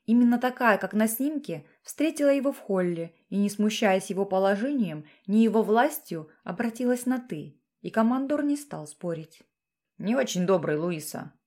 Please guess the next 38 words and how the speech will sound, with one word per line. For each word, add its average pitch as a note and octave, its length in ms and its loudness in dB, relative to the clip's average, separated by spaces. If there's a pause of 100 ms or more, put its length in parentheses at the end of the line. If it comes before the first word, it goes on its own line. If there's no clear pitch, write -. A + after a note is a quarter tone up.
но F#3 120 -6
мы A3+ 120 2
можем A#3 320 0
это E3+ 180 -2
исправить». - 640 -4 (360)
Они F3 220 -2
оба A3 220 2
многозначительно F3 800 -2
улыбнулись E3 480 -4
друг C#3+ 180 -10
другу C#3+ 540 -10
и - 100 -10
прошли D#3 340 -10
в - 60 -20
кабинет. D#3+ 480 -8 (800)
«Луиса», E3+ 640 -2 (220)
не F3 100 -6
стал E3 240 0
медлить E3 340 -6
командор E3+ 600 -2 (200)
и A#3+ 80 -2
выложил C#4 400 2
перед A#3+ 260 0
ней G3 120 2
небольшой F#3+ 500 0
снимок E3 440 -10
из - 140 -10
папки. D3 580 -12 (520)
«Помнишь, A#3+ 480 2
у F#3 60 -4
тебя G#3+ 240 2
пять G#3+ 220 6
лет G#3 140 4
назад G#3 360 2
пропала F3+ 380 4
девушка, E3 600 -6
Мария F3+ 360 2
Вега?» F3+ 480 0